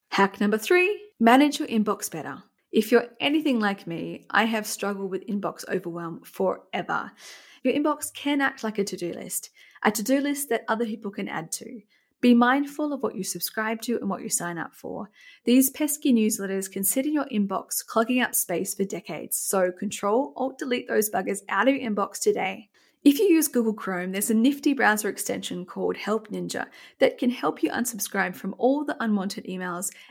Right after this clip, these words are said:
in bulk with a single click. In Lorena's expert masterclass, she mentioned that she divides her inbox into three categories: to do,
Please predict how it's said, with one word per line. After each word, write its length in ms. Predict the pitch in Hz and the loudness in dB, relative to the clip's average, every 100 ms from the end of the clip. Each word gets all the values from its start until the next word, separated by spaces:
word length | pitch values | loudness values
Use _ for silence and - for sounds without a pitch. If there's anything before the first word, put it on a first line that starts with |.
| _ | _
in 200 | 277 415 | 4 4
bulk 320 | 240 202 196 - | 4 2 2 -4
with 120 | 196 | -4
a 40 | |
single 320 | 196 190 180 | -4 -4 -6
click. 440 | - - - - - - - - - | -8 -6 -8 -10 -20 -20 -20 -6 6
In 140 | 247 | 8
Lorena's 380 | 247 247 254 262 | 8 4 -2 -2
expert 340 | 285 294 - 233 | -4 -4 -4 -2
masterclass, 560 | 226 220 214 202 185 | -4 -4 -8 -8 -6
she 180 | 190 214 | -2 0
mentioned 440 | 214 202 - 208 208 | 0 -2 -6 -6 -4
that 200 | 202 - | -2 -2
she 160 | - 226 | -4 -6
divides 480 | 214 208 202 208 196 | -6 -4 -2 -2 -4
her 240 | - 330 | -2 0
inbox 460 | - 254 214 - - | 2 2 0 -4 -6
into 160 | 196 | -6
three 240 | 196 - 180 | -8 -8 -8
categories: 720 | 196 190 180 170 139 - - _ _ _ | -6 -8 -6 -8 -8 -8 -10 _ _ _
to 100 | - | -10
do, 380 | 196 190 214 392 | -2 2 2 0